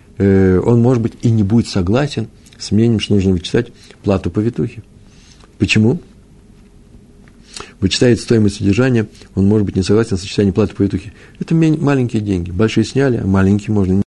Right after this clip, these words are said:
снимать. Почему? И объяснение. Дамарлей. Потому что сказал ему. Амарлей это муж может сказать на суде, в данном случае, или судье, или этому человеку, или кому, э, нам с вами.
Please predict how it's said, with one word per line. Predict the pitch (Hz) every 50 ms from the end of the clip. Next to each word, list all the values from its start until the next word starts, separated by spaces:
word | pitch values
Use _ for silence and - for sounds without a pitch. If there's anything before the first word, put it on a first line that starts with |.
| _
снимать. | - - 92 - - - - - - - - - - - - - - - - - - - - - - - - - - - - - - - - - - - - - - -
Почему? | - - - 104 101 107 131 175 - - - - - - - - - - - -
И | -
объяснение. | 95 87 85 85 - - 85 82 85 101 127 143 - - - - - - - -
Дамарлей. | 90 87 101 98 98 104 101 92 82 76 67 64 60 - - - - - - - - - - - -
Потому | - 110 95 95
что | 85 87
сказал | 85 - - 104 92 110 120 104 87
ему. | 85 90 98 101 95 82 73 - - - - - - - - - -
Амарлей | - 92 92 90 90 95 117 143
это | 147 - - - - - - - -
муж | 104 123 143 139 - - -
может | - 104 101 98 90
сказать | - - 98 95 -
на | - 135
суде, | 143 - - 98 80 78 101 123 127 120 95 - - - - -
в |
данном | 104 98 90
случае, | 90 87 - - -
или | - - 117 110 101 95 87 - - - - - - - - - - - -
судье, | - - - 107 90 87 101 123 127 120 104 95
или | 95 104
этому | 104 - 101 98 87
человеку, | - - - 85 101 123 131 127 - - 95
или | 95 95 98 110 113 110
кому, | 107 127 127 135 127 110 95 87 - - - - - - - -
э, | 98 104 101 98 95 92 92 92 92 95 98
нам | 117 135 131 104 85 82
с | - -
вами. | 107 95 82 73 76